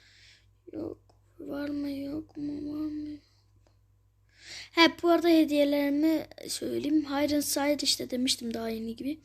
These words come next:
Ee, Hide and Seek'in seti. Allah.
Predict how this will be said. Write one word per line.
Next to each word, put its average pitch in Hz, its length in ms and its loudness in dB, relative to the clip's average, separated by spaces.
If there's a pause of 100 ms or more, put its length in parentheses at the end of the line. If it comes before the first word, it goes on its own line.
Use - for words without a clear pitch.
(1200)
Ee, 226 200 -4
Hide 311 320 4
and 311 60 6
Seek'in 302 640 0
seti. 277 540 0
Allah. 294 600 6